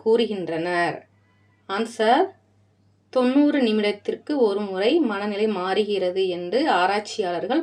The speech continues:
கூறுகின்றனர். நெக்ஸ்ட் கொஸ்டின்,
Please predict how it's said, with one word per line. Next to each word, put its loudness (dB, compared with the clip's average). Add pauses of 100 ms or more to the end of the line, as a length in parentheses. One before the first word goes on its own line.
கூறுகின்றனர். -4 (1900)
நெக்ஸ்ட் -6
கொஸ்டின், 0